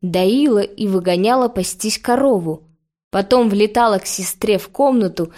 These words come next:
с кружкой парного молока и краюхой свежего хлеба.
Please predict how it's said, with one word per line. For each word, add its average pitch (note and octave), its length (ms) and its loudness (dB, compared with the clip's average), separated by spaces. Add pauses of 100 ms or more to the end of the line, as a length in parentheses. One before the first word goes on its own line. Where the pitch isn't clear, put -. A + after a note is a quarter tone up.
(120)
с - 160 -6
кружкой A3+ 520 -2
парного G3 520 0
молока E3+ 520 0
и A3+ 100 0
краюхой G3+ 600 -2
свежего F#3 580 -4
хлеба. F3+ 560 -2